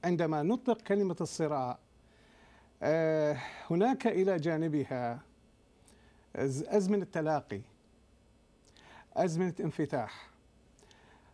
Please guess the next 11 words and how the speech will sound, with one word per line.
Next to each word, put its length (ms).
حتى 720
في 280
ظل 180
وضعنا 400
اليوم 520
هناك 500
تلاقي 640
بين 300
ثقافات، 760
بين 280
مجتمعات، 840